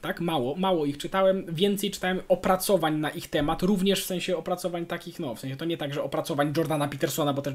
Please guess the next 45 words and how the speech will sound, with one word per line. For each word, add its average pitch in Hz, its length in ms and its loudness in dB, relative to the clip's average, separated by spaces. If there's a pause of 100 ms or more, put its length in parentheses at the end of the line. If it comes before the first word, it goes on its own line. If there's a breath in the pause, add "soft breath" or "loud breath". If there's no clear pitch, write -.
Jordan 143 220 -2
Peterson 147 340 -4
nie 156 80 2
jest 143 140 0
najlepszym, 139 460 0 (440 loud breath)
y, 143 140 0
źródłem, 147 460 4
mm, 156 480 -2
wiedzy 143 260 2
na 147 100 2
temat 147 200 0
postmodernizmu, 156 800 0
nie? 147 220 -2
W - 40 -10
sensie 139 280 -4
to, 143 100 -6
że 143 100 -4
on 135 60 -2
tam 143 140 -2
zwraca 147 360 0
uwagę 147 320 0
na 139 80 0
pewne 139 220 -2
problemy, 147 400 0
to 143 80 -2
nie 143 100 -2
znaczy, 135 180 -4
że 135 120 -4
generalnie 143 340 -4
rozumie 139 360 0 (100)
w - 160 -12
pełni, 139 280 2
o 131 60 -6
co 139 80 -8
tym 139 140 -2
ludziom 135 200 -2
chodzi. 151 280 -4 (420 loud breath)
Także 139 200 -4
nie, 175 300 6
nie, 190 140 6
nie 202 120 8
mówię 180 160 8
o 165 60 8
jego 156 320 6
opracowaniach, 143 600 -2